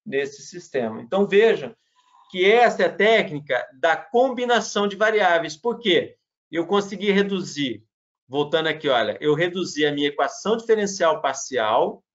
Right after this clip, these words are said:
eu reduzi ela a uma equação diferencial ordinária, usando as condições, as duas condições de contorno, eu tenho a solução,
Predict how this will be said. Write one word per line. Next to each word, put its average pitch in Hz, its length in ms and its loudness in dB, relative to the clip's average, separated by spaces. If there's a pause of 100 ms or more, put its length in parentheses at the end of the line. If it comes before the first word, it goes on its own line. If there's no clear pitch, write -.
(800)
eu 147 140 0
reduzi 156 640 -2
ela 143 280 4
a - 20 -2
uma 139 100 -6
equação 139 480 -4
diferencial 165 600 -2
ordinária, 127 800 -2 (1200)
usando 175 440 0
as 165 120 -2
condições, 151 600 -2
as 139 180 -2
duas 175 240 -2
condições 151 400 -6
de - 60 -20
contorno, 160 520 -2
eu 151 100 -6
tenho 151 220 -2
a 147 40 -4
solução, 143 720 -6